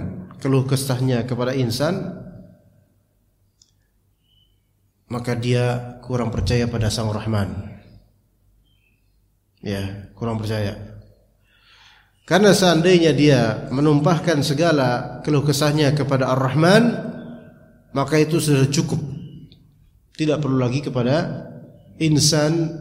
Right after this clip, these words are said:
kecuali mungkin di bagian-bagian yang perlu istisyarah pada insan, yaitu meminta pendapat manusia.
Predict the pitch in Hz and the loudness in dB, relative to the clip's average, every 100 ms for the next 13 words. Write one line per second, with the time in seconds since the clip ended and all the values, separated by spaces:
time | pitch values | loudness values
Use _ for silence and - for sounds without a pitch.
0 | - - 233 233 262 262 240 185 151 135 | -12 0 0 2 0 0 0 0 2 0
1 | 123 110 104 101 101 - - - - _ | -2 -2 -4 -6 -8 -14 -18 -20 -20 _
2 | _ _ _ _ _ _ 135 135 135 123 | _ _ _ _ _ _ -2 2 2 2
3 | 135 123 127 120 135 127 117 107 117 120 | 0 2 0 0 0 0 0 -2 -2 0
4 | 139 139 139 - 123 - 131 - 127 113 | 0 -2 -4 -6 -8 -6 -2 -2 0 -2
5 | 113 131 - 117 117 135 117 - 127 110 | -2 -4 -6 -6 -4 -2 -2 -2 -2 0
6 | 110 110 123 117 131 123 117 117 113 107 | -2 -2 -2 0 0 0 -4 -4 -4 -4
7 | 120 - - - 110 107 - 113 95 | -6 -8 -14 -8 -4 -4 -4 -8 -8